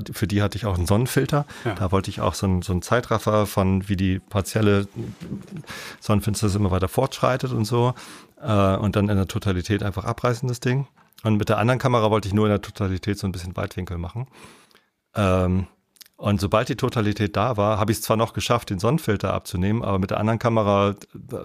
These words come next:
Speaker 1: hab ich kurz gedrückt, ging nicht. Ja, egal, ich guck jetzt, ich hab zwei Minuten Zeit.
Speaker 2: Ja.
Speaker 1: Es war halt wirklich so, es ist halt wirklich kurz. Und es, es hat mich, wie, wie vom Donner, ich, das, was der Adalbert Stifter sagt, so, Gott spricht und du verstehst plötzlich. Das ist so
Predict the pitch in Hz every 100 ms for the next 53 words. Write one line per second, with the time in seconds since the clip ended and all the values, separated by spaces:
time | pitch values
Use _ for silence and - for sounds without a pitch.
0 | - 87 82 - 113 110 98 - 117 -
1 | 92 120 - - - - - 117 127 127
2 | - - - 110 113 113 98 90 - -
3 | - - 95 110 - 131 151 135 156 143
4 | 110 151 117 - 202 143 127 107 123 113
5 | 143 123 113 - - - 110 123 117 104
6 | 117 180 170 - - 135 - - - -
7 | - 113 110 110 101 110 - - 117 95
8 | - - _ - - 113 - - - -
9 | - - _ _ _ _ 123 110 123 107
10 | 127 170 170 175 185 120 - 139 143 -
11 | 160 160 139 151 143 143 - 208 120 90
12 | 87 - 98 92 - 143 147 - - 139
13 | - 135 107 131 131 - 135 139 - 104
14 | - 92 113 107 - 117 107